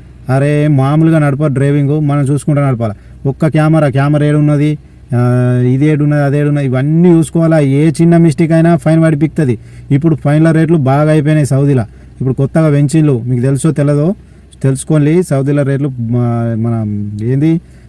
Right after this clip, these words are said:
ఇవి, అరే, ఈ అత్తం లేదు. <laughs> ఫైన్ల రేట్లు బాగా పెంచిళ్ళు, జాగ్రత్త బండ్లు నడుపుకోండి. కానీ కారం కటుక తిన్నా కానీ మన ఇంటికాడ మనమే ఉండాలి భయ్. ఈ గల్ఫ్ కంట్రీలల్లో అత్తము కానీ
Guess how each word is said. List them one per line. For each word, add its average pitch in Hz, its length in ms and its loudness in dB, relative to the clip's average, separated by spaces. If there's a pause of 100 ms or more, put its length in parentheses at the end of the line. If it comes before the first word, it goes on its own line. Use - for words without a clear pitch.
(120)
ఇవి, 131 260 0
అరే, 131 280 0
ఈ 127 140 0
అత్తం 127 460 -2
లేదు. 131 360 0 (140)
<laughs> 139 180 4 (920)
ఫైన్ల 147 240 0
రేట్లు 151 260 0
బాగా 135 300 0
పెంచిళ్ళు, 143 520 0 (720)
జాగ్రత్త 135 460 0
బండ్లు 127 280 0
నడుపుకోండి. 135 640 -2 (420)
కానీ 156 640 2 (120)
కారం 156 400 0
కటుక 160 220 0
తిన్నా 160 440 2
కానీ 165 240 2
మన 147 260 2
ఇంటికాడ 156 280 0
మనమే 151 320 0
ఉండాలి 156 320 0
భయ్. 120 200 -2
ఈ 123 800 -4
గల్ఫ్ 123 220 -4
కంట్రీలల్లో 139 520 -2
అత్తము 131 520 -2
కానీ 143 380 -2